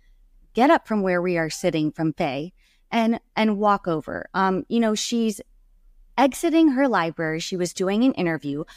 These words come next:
So of course she needs to go take a moment to herself. So we go over to the entryway. They're setting up a photo booth.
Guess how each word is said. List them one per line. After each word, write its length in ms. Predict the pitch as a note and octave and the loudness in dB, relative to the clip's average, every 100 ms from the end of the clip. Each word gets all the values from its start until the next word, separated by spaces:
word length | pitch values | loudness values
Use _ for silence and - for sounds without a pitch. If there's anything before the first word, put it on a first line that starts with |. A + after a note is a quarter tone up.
| - | -20
So 180 | - A#3 | -4 -2
of 80 | A3+ | 0
course 220 | - D4 | 0 0
she 200 | - C#4+ | 2 4
needs 220 | C4 B3+ | 4 2
to 60 | - | -2
go 140 | A3 G#3 | -2 -2
take 220 | - G3+ | -2 0
a 60 | |
moment 300 | F#3 F3+ F3 - | 2 2 0 -2
to 140 | F3 | -6
herself. 500 | D#3+ D3+ - - - _ _ _ - | -6 -6 -6 -8 -12 _ _ _ -8
So 220 | - A#3+ | 0 2
we 160 | B3 D#4 | 2 2
go 200 | C4+ - | 2 2
over 220 | A#3 A#3+ | 2 -2
to 140 | - | -2
the 160 | A3+ - | -4 -2
entryway. 720 | G3 G3+ G#3 G#3 F#3+ F#3+ G3 | -2 -2 -2 -2 2 2 2
They're 120 | A3 | 0
setting 300 | A#3+ D4 C#4 | 0 2 2
up 100 | C4+ | 2
a 100 | C4 - - | -2 -6 0
photo 360 | F#3 F#3 F#3 | 2 4 4
booth. 400 | F3+ F#3 F#3 F#3 | 2 0 0 -2